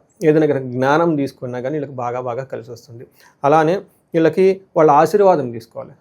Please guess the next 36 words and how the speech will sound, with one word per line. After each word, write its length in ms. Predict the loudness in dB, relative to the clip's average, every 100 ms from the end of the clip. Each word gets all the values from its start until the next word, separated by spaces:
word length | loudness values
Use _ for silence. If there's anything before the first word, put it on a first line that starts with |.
| -2
వేద 200 | 0 2
ఆశీర్వాదం 580 | 0 -2 -6 -6 -8 -10
కానీ 220 | -12 -10
వాళ్ళు 280 | -6 -4 -2
ఆశీర్వాదం 540 | -4 -4 -4 -4 -6
చేస్తారు 260 | -8 -10 -14
ఇంటికి 180 | -14
వచ్చినప్పుడు. 360 | -16 -14 -16 -8
అలా 200 | -4 -2
గనక 400 | -4 -6 -6 -6
చేస్తే 280 | -6 -8 -10 -6
చాలా 300 | -2 -2 -2 -6
చాలా 160 | -6 -4
బాగుంటుందండి. 640 | -4 -6 -8 -12 -14 -14 _ _ _ -4
Easy 420 | -2 0 0 0
and, 80 | 0
very 720 | -2 0 -2 -2 -6 -6 -8 -6 -4
simple 440 | -4 -4 -2 -2
and 100 | -2
easy. 260 | -4 -8 -8
So, 340 | -14 _ -2
వేద 280 | 2 4 4
ఆశీర్వాదం 580 | 2 0 -4 -6 -6 -10
కావాలి, 360 | -12 -10 -10 -12
చక్కగా 480 | -14 -10 -8 -4
అడిగితే 240 | -4 -2 -2
వేద 220 | -2 -2
ఆశీర్వాదం 500 | -2 -4 -8 -8 -12
ఇచ్చేస్తారు. 400 | -16 -16 -12 -6
ఈ 60 | -4
రాశి 280 | -4 -4
వాళ్ళు 200 | -6 -4
వేద 220 | -2 -2 -2
ఆశీర్వాదం 460 | -4 -2 -2 -4
ఇంటికి 360 | -8 -12 -10 -10
గనక 200 | -10